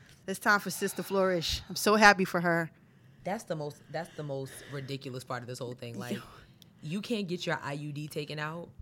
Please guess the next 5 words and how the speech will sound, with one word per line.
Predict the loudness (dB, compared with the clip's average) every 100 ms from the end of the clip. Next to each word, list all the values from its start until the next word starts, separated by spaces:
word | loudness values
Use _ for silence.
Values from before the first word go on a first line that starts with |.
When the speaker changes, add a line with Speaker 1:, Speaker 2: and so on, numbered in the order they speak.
| -14 -14 -12 -6
Speaker 2:
because | -4 -4 -4 -4 -4 -8 -12 -18 -20 -20 -20 -20 -20 -20 -20 -20 -20 -12 4
Speaker 1:
She | 6 8
can't | 8 6
book | 6
her | 6